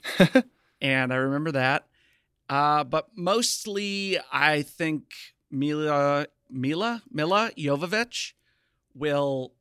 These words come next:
Speaker 2: never surpass her performance in The Fifth Element because it's perfect. So
Speaker 1: So you're right. Her career's over, right? That's
Speaker 2: her
Speaker 1: what you're
Speaker 2: career's
Speaker 1: saying?
Speaker 2: over.
Speaker 1: Yeah.
Speaker 2: Yeah. So's Bruce Willis's, by the way.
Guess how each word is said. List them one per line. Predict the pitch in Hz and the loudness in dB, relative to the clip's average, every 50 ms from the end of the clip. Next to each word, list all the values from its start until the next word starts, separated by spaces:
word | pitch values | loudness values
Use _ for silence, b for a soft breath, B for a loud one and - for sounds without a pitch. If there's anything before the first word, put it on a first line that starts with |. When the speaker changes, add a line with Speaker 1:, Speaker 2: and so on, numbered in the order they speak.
| _ _ _ _ _ _ - | _ _ _ _ _ _ -10
Speaker 2:
never | 131 135 156 156 147 143 156 151 143 143 135 131 131 - - | -4 -2 -2 -2 0 -2 -2 0 0 0 0 0 -2 -6 -8
surpass | - - - - 139 - 139 135 135 135 - - | -6 -4 -4 -2 -2 0 0 2 2 0 0 -2
her | 147 | -4
performance | 131 - 127 - - 139 131 131 127 127 123 120 110 - - - - - _ | -6 -6 -10 -6 -4 -4 -2 -2 -2 -2 -2 -2 -2 -2 -4 -6 -6 -6 _
in | 135 131 123 123 120 120 120 | -4 -2 -2 0 0 -2 -2
The | 123 | -4
Fifth | - - 127 120 - - | -4 -6 -6 -6 -4 -4
Element | 123 120 123 120 117 117 117 120 - _ _ | -4 -2 -2 -2 -4 -4 -4 -6 -10 _ _
because | - 127 - - 123 120 117 117 107 - - - - - - _ _ _ _ _ _ _ _ _ | -12 -10 -6 -4 -4 -2 -2 -4 -4 -6 -6 -6 -8 -10 -14 _ _ _ _ _ _ _ _ _
it's | - 107 - | -10 -10 -4
perfect. | - - 135 117 98 - - - - - - - - _ _ | -4 -4 -4 -4 -6 -10 -14 -16 -18 -20 -20 -20 -20 _ _
So | - - - 226 214 214 214 202 - - _ | -6 -2 2 2 4 2 2 -2 -8 -16 _
Speaker 1:
So | - - - | -6 0 0
you're | 175 180 196 202 | 4 6 8 10
right. | 180 156 135 135 | 10 10 8 6
Her | 156 180 185 | 4 2 2
career's | - - 220 208 220 226 208 160 160 | 4 4 4 4 6 6 4 4 4
over, | 156 143 123 - 113 107 98 - _ _ _ _ | 2 2 0 -2 -6 -10 -12 -14 _ _ _ _
right? | - 127 131 139 147 - - - | -2 0 0 0 0 -2 -6 -6
That's | 147 139 | -4 -2
Speaker 2:
her | - | -2
Speaker 1:
what | 151 139 | 0 2
you're | 240 - | 2 4
Speaker 2:
career's | - 214 - - - | 4 6 4 4 6
Speaker 1:
saying? | - 175 | 4 4
Speaker 2:
over. | 165 156 131 135 123 117 113 | 4 2 0 -2 -4 0 4
Speaker 1:
Yeah. | 139 139 131 113 - | 6 6 6 6 2
Speaker 2:
Yeah. | 135 147 151 156 151 151 147 147 147 151 - _ _ _ _ _ _ _ _ _ _ _ _ | -2 -2 0 0 2 0 0 -2 -4 -10 -16 _ _ _ _ _ _ _ _ _ _ _ _
So's | - - 208 220 175 | -8 -4 -4 -4 -4
Bruce | 123 - 175 170 - - | -2 -2 -2 -2 0 0
Willis's, | 147 156 202 220 175 - - 127 120 | 0 2 2 2 0 0 -2 -6 -6
by | - 135 123 110 | -4 -2 -2 -2
the | - 107 | -4 -8
way. | 123 143 143 151 127 117 | -10 -12 -12 -14 -16 -18